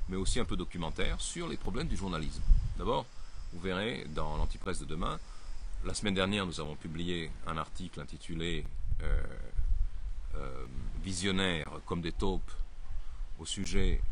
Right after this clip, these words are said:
du journalisme d'infiltration, délation pratiqué par, euh,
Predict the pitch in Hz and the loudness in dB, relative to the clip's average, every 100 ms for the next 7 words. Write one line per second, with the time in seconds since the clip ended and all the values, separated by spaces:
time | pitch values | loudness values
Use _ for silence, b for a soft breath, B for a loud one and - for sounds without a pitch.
0 | - - 82 87 95 87 87 95 82 78 | 2 0 -2 -2 -2 0 0 -2 -4 -4
1 | - - - - - 82 - 101 85 104 | -4 -4 -4 -4 -6 -6 -6 -6 -6 -4
2 | 92 - 98 90 98 98 90 - - 92 | -4 -2 -2 2 4 4 2 2 4 4
3 | - - - - - - - - - - | 2 0 0 2 4 4 2 0 0 2
4 | - - 80 - - 90 - 80 73 71 | 0 -2 -4 -2 0 -2 -2 -4 -4 -6
5 | 69 64 | -4 -2